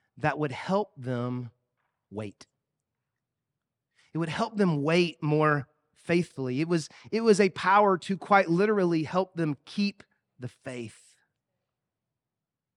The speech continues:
And listen, we don't potentially think Jesus come back next week.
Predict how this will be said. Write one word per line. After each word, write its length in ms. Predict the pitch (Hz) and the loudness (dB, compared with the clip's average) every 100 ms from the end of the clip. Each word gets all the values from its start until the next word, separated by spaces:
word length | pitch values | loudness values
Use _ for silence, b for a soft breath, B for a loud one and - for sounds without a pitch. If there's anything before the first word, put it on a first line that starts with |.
| _ _ _ _ _ _ _ _ _ _ _ _ - | _ _ _ _ _ _ _ _ _ _ _ _ -10
And 100 | 143 | -6
listen, 400 | 165 - 135 113 _ _ _ _ _ | -6 -6 -10 -12 _ _ _ _ _
we 140 | 135 | -6
don't 220 | 175 165 - _ _ _ _ | -4 -4 -8 _ _ _ _
potentially 400 | - - 156 151 | -14 -10 -8 -6
think 180 | 143 143 | -8 -8
Jesus 260 | 135 147 131 | -8 -10 -6
come 140 | 156 | -6
back 160 | 143 143 | -4 -4
next 180 | 139 - | -6 -4
week. 280 | 147 147 | -4 -6